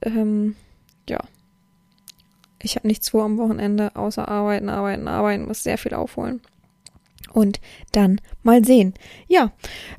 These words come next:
ähm, Feedback zur letzten Folge. Vielen Dank für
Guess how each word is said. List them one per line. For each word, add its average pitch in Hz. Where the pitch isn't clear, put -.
ähm, 277
Feedback -
zur 269
letzten 277
Folge. 269
Vielen 277
Dank 254
für 247